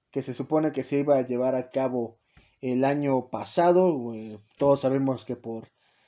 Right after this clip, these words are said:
la situación a nivel mundial con la pandemia, pues los conciertos y eventos de esta índole fueron cancelados prácticamente en todos lados. Y pues esperemos que este gran festival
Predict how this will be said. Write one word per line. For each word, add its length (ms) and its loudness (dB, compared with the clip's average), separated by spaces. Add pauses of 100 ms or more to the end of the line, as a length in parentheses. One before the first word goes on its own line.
(140)
la 140 0
situación 680 0
a 80 -2
nivel 240 0
mundial 340 0
con 140 -2
la 120 -4
pandemia, 520 0
pues 260 -4
los 160 -6
conciertos 640 -4
y 60 -2
eventos 420 -4
de 80 -4
esta 260 -2
índole 480 -4 (400)
fueron 300 2
cancelados 640 0
prácticamente 840 -4
en 100 -8
todos 300 -2
lados. 480 4 (540)
Y 180 0
pues 200 -2
esperemos 560 6
que 140 6
este 220 8
gran 360 10
festival 800 6